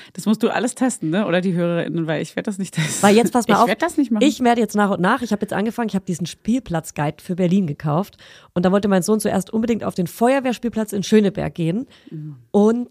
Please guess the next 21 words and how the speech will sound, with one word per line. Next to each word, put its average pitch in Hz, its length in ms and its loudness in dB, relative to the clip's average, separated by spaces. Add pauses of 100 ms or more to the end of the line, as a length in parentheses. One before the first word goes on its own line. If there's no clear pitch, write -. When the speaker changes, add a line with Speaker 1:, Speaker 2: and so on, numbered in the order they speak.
Speaker 2:
da 170 180 2
waren 180 320 2
wir 185 160 2
und 170 160 -4
den 233 120 0
kann 233 180 0
ich 202 60 -4
jetzt 226 120 -4
schon 208 140 -6
mal 202 80 -4
so 185 80 -2
ein 175 80 -6
bisschen - 240 -2
Speaker 1:
Okay. - 100 -2
Speaker 2:
auswerten 226 540 0
und 185 100 -2
danach 180 220 0
machen 185 220 -2
wir 175 60 -2
die 175 60 0
Faktoren. 160 560 -6